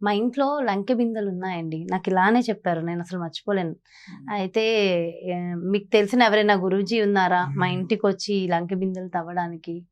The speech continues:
Speaker 1: మీరు ఇంతమందితో ఇంటర్వ్యూలు చేస్తారు కదా" అని కూడా అడిగిన సందర్భాలు ఉన్నాయి నన్ను.
Speaker 2: అమ్మా, ఎప్పుడైనా సరే గుర్తుపెట్టుకోవాల్సింది ఏంటంటే తల్లి, మనం పడిన కష్టానికి తగిన ప్రతిఫలం భగవంతుడు అనుగ్రహించాలని భగవంతుని ప్రార్థించాలి అంతే.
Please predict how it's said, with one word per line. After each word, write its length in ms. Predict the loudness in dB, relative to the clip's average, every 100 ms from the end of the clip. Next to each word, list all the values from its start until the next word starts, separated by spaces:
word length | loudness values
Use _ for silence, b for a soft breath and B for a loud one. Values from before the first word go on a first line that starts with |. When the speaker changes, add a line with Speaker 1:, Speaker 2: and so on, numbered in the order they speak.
| _ _ _
Speaker 1:
మీరు 120 | -2
ఇంతమందితో 480 | 0 2 2 4 4
ఇంటర్వ్యూలు 440 | 2 4 6 6 6
చేస్తారు 460 | 2 0 0 2
కదా" 220 | 2 0
అని 120 | 2 6
కూడా 180 | 6
అడిగిన 240 | 6 6 4
సందర్భాలు 520 | 4 4 2 2 2
ఉన్నాయి 240 | 0 -6
నన్ను. 280 | -8 -8 -6
Speaker 2:
అమ్మా, 220 | -2 0
ఎప్పుడైనా 540 | 2 0 0 2 2 0
సరే 220 | 0 -2
గుర్తుపెట్టుకోవాల్సింది 1000 | -2 -4 -6 -6 -6 -6 -6 -6 -4 -4
ఏంటంటే 380 | -2 -2 -2 -4
తల్లి, 400 | -6 -10 -12 -16 _ _ _ _ _ _ -2
మనం 360 | 2 4 6 6
పడిన 320 | 6 6 6
కష్టానికి 800 | 4 4 2 2 4 4 4 2
తగిన 300 | 2 2 2
ప్రతిఫలం 640 | 2 0 -2 -2 0 2
భగవంతుడు 440 | 0 0 -2 0
అనుగ్రహించాలని 720 | 0 0 2 0 0 -2 -2 0
భగవంతుని 520 | 0 0 -2 -4 -2
ప్రార్థించాలి 680 | 0 0 -2 -6 -8 -10 -10
అంతే. 400 | -14 -20 -20